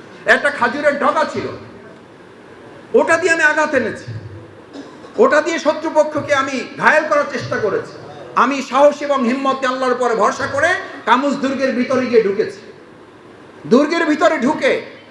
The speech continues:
সেখানে শত্রুপক্ষ মুক্ত করে ওই দুর্গ থেকে আমি একটা কপাট ছিঁড়ে নিয়ে এসে ওই কপাটটা হাতে নিয়ে পরবর্তীতে আমি আবার প্রতিপক্ষকে আমি লড়াই করার চেষ্টা করে তাদেরকে পরাজিত করতে চেষ্টা করেছি।" রসুল করিম সাল্লাল্লাহু আলাইহি সাল্লাম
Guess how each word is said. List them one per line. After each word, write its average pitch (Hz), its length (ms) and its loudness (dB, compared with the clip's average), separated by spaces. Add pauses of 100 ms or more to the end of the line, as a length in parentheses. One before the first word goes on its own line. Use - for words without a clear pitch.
(280)
সেখানে 294 420 0
শত্রুপক্ষ 294 640 0
মুক্ত 277 380 0
করে 277 240 2
ওই 262 160 2
দুর্গ 294 340 -2
থেকে 269 220 -2
আমি 247 220 0
একটা 240 300 -4
কপাট 240 400 0
ছিঁড়ে 294 220 -4
নিয়ে 247 160 -4
এসে 190 240 -2 (180)
ওই 254 220 8
কপাটটা - 440 -2
হাতে 240 260 -4
নিয়ে 277 280 -4 (240)
পরবর্তীতে 294 560 0
আমি 262 240 -2
আবার 262 380 2
প্রতিপক্ষকে 233 600 -2
আমি 202 200 -2
লড়াই 220 320 2
করার 196 220 0
চেষ্টা 247 280 -4
করে 208 160 0
তাদেরকে 202 360 -2
পরাজিত 202 400 -2
করতে 156 320 -6
চেষ্টা 135 220 -12
করেছি।" 98 320 -12 (2250)
রসুল 180 280 0
করিম 180 280 0
সাল্লাল্লাহু 180 360 0
আলাইহি 170 220 0
সাল্লাম 165 280 -4